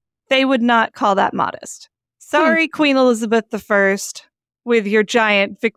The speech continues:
Speaker 1: Elizabethan ruffs and you're just dripping with jewels.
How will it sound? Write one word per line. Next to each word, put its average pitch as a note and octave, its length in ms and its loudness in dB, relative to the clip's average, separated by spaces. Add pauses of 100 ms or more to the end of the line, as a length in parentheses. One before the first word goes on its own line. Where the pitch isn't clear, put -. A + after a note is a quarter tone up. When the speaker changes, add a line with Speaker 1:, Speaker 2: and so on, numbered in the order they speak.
(200)
Speaker 1:
Elizabethan A3+ 960 -2
ruffs G#3+ 560 -2
and A3 260 -4
you're G3+ 160 -6
just A3+ 340 -12
dripping G#3+ 460 -4
with G3 200 -6
jewels. G3 760 0